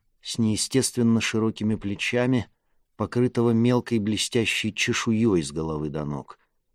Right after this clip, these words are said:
Возможно, когда-то тварь и была человеческим ребенком. Пряди волос, пробивающиеся между чешуйками на голове, и глаза выглядели совсем обычными, детскими.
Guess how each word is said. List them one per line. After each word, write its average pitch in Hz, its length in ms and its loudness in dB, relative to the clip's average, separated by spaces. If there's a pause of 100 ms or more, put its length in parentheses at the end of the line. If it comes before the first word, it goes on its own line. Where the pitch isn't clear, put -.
(400)
Возможно, 101 640 2
когда-то 98 480 -4
тварь 92 400 -2
и 98 80 -6
была 101 300 0
человеческим 78 720 -4
ребенком. 73 640 -8 (920)
Пряди 104 340 4
волос, 98 460 4
пробивающиеся 107 1040 0
между 98 360 -4
чешуйками 98 640 -4
на 95 140 -4
голове, 101 500 0 (480)
и 98 120 -4
глаза 98 640 2 (260)
выглядели 113 540 2
совсем 110 480 0
обычными, 90 600 0
детскими. 76 680 -4